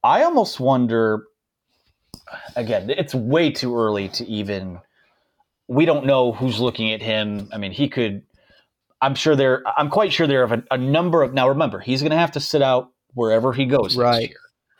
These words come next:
Speaker 1: unless something happened at Michigan. Like, I, who knows? It seems like you can get a waiver to play right away for just about, for a hangnail these days. Um, so I'm not sure about that, but we're assuming that he's gonna have to sit out wherever he goes.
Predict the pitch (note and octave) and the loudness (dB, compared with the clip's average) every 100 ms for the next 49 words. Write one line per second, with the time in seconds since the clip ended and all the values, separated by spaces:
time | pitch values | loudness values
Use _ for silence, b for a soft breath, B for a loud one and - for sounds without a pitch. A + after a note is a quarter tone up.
0 | - A2 A#2 B2 - A#2+ B2 A#2+ B2 A#2+ | -4 -2 0 -2 -2 -2 -2 -2 -2 -2
1 | A#2+ A#2+ - G#2+ B2 A#2 - A#2 A#2 A#2 | -2 -2 -4 -6 -4 -4 -2 -2 -2 -2
2 | A#2 _ b b b b A3 D#3+ C3 C#3+ | -10 _ b b b b 0 2 2 2
3 | C#3 - A2+ - C3+ C#3+ B2+ C3+ B2+ B2 | -2 -12 -12 -6 -2 -2 -2 -6 -2 0
4 | A#2 A2 A2 A2+ A#2+ G#2+ - A#2 G#2+ A2 | 0 0 0 0 -2 -4 -2 0 2 0
5 | G#2 G#2+ G#2+ - G2+ G#2 - G#2 A2+ _ | 0 0 -2 -6 -8 -8 -4 -4 -4 _
6 | - A2+ G2+ G#2+ G#2 A#2 B2 C#3 C3+ D3 | -4 -2 -2 -2 -4 -2 0 0 2 -2
7 | C3 D3+ F3 - _ _ _ _ _ A2 | -2 -4 -4 -8 _ _ _ _ _ -6
8 | G#2+ G2+ G#2 - - D3+ F#3+ F#3+ - D3+ | -4 -4 -8 -14 -10 -2 -2 -2 -2 0
9 | C3+ A#2 - A#2 G2+ A2+ G#2 _ C#3 C3+ | 2 2 2 0 -2 -8 -10 _ -4 -4
10 | - F#3+ G3+ F#3+ C#3 B2+ A#2+ A2+ - - | -2 0 0 0 0 -2 -4 -6 -6 -6
11 | A2+ G#2+ G#2+ G2+ G2+ G#2 G2 G2 F2+ F#2 | -2 -2 -2 -6 -8 -12 -10 -8 -8 -10
12 | - | -16